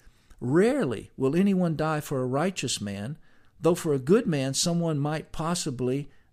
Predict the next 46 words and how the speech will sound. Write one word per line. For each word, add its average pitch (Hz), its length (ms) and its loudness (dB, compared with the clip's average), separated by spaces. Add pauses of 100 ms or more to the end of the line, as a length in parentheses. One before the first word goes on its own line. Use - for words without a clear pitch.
(100)
dare 135 380 -2
to 135 180 -6
die. 131 320 -4
That's - 220 -8
Romans 127 320 -2
five, 123 460 -2
six - 340 -4
through 117 160 -6
seven. - 460 -8 (460)
You 143 60 -12
see? 143 320 -6 (360)
Rome-, 156 380 2
and 135 140 0
in 135 100 0
Ephesians 151 520 0
four, 190 500 -2 (260)
verse 135 240 0
seventeen, 156 760 -2 (380)
uh, - 140 -10
the 135 120 0
Apostle 147 400 -2
Paul 139 300 -2
says 135 280 -2
again, 143 360 0
"So - 180 -2
I 131 120 0
tell 208 260 -2
you 180 140 2
this 165 360 2 (200)
and 127 140 -2
insist 214 600 0
on 120 180 -2
it 123 180 -4
in 147 180 0
the 147 80 2
Lord, 143 440 -2 (480)
that 139 180 0
you 175 120 4
must 180 260 2
no 180 160 2
longer 185 440 0
live 156 500 2
as 123 220 -2
the 123 120 -4
Gentiles 120 640 -2
do 107 320 -4